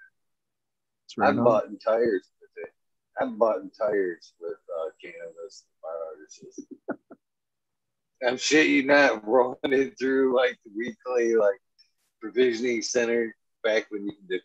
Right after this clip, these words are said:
Speaker 2: caregivers could do that. Ended up, like, having a bit extra with me and then fucking had some,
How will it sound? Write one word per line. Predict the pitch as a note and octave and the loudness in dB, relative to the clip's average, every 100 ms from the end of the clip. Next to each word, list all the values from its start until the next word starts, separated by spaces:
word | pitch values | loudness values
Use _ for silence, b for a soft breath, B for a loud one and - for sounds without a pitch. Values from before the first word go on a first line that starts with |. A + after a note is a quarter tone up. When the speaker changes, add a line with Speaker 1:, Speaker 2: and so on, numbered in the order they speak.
| - | -4
Speaker 2:
caregivers | G2 F#2+ G2+ G2+ G#2 - | -2 -2 -4 -4 -10 -12
could | - | -14
do | G#2 G#2 | -4 -2
that. | G2+ G2+ G#2 - _ _ _ _ _ _ _ - | 0 2 0 -4 _ _ _ _ _ _ _ -6
Ended | G#2+ G2 G2 | -6 -2 2
up, | G2+ - G#2 | 4 2 0
like, | F#2 E2+ - _ _ _ _ _ _ _ _ _ _ _ _ | 0 0 -8 _ _ _ _ _ _ _ _ _ _ _ _
having | A#2 A#2 G#2+ G2+ | 0 2 2 -4
a | |
bit | F#2 A2 | -4 -2
extra | G#2 G#2+ - - F#2+ | 0 0 -2 -6 0
with | G2 G2+ - | 2 0 -2
me | G2+ G2+ | -10 -10
and | F2+ | -8
then | F#2+ F#2+ - | -6 -6 -2
fucking | G#2 - A2 | -4 -4 -4
had | G#2+ G2+ | -4 -4
some, | G2 | -12